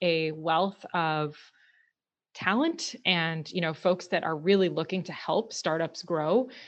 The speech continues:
here in Hartford and statewide. So, I mean, I think, um, we are, we are, like, ready and waiting for folks <laughs> to walk in our doors, to pick up the phone, to join our, you know, our webinars. And we really all, like, uh, this is an incredibly interconnected community,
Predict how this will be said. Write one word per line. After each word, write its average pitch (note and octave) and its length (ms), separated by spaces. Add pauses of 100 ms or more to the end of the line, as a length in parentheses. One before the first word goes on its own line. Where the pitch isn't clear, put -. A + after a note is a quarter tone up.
here F3+ 340
in E3+ 180
Hartford G#3+ 380
and B3 240 (100)
statewide. F#3+ 680
So, E3+ 260
I F3 100
mean, F#3 140
I F3 120
think, F#3+ 400
um, E3 500 (560)
we A3 200
are, F#3+ 320
we A3+ 140
are, F#3+ 160
like, D3+ 200
ready D#3+ 520
and D#3 120
waiting D#3+ 380
for G3 140
folks - 300
<laughs> - 20
to G#3 340
walk E3+ 300
in E3+ 80
our D#3+ 100
doors, A#3 360
to F3+ 80
pick F#3 140
up D#3+ 120
the E3+ 60
phone, F#3 280
to E3+ 220
join E3+ 280
our, D#3 300
you E3 120
know, D3 200
our C#3+ 320 (460)
webinars. E3+ 420
And F#3 100
we G3 140
really F3+ 380
all, D#3+ 240
like, E3 220
uh, F3 120
this F3 240
is E3 100
an E3+ 80
incredibly D#3+ 640
interconnected E3 800
community, E3+ 640